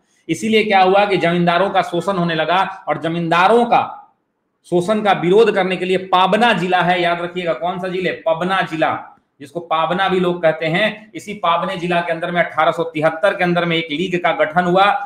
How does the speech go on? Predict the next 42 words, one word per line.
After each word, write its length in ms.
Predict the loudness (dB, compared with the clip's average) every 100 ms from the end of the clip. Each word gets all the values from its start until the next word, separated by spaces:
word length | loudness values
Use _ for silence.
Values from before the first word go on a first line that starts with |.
| -12 -4
फिर 100 | -2
ये 80 | -2
कहानी 320 | -2 -2 -2
बढ़ते 280 | 0 0 0
बढ़ते 220 | -2 -2
अठारह 260 | -2 0 -2
सौ 120 | -4
पचासी 400 | -6 -4 -4 -4
के 120 | -10
अंदर 220 | -8 -6 -4
में 300 | -6 -6 -12 _
जमींदार 520 | -4 -2 0 4 6 4
उत्पीड़न 380 | 0 -2 0
के 60 | -2
सबसे 280 | -4 -6 -6
बड़ू 200 | -6 -4
पहलू, 280 | -2 -2 -4
उसके 340 | -8 -14 -16 -14
बुरी 240 | -6 -2
हुई 160 | 0 0
पहलुओं 320 | -2 -2 -2
से 120 | -4
बचाने 360 | -4 2 2 2
के 120 | 0
लिए 220 | 2 2 0 -4 _
अठारह 260 | -2 2 2
सौ 140 | 0 -2
पचासी 360 | 0 0 -2
के 100 | -6
अंदर 220 | -4 -2
में 240 | -2 -4 -4 -10 -16
इस 220 | -16 -8
टेनेंसी 460 | -2 -2 -2 2 2
एक्ट 180 | 2
यानी 160 | -2 -4
किराएदार 400 | 0 0 2 0
अधिनियम 320 | 0 -6 -12
को 380 | -6 -6 -6 -10 _ -2
मान्यता 440 | 0 0 0 0
दे 120 | 0
दी 180 | -6 -12
गई। 220 | -18 -20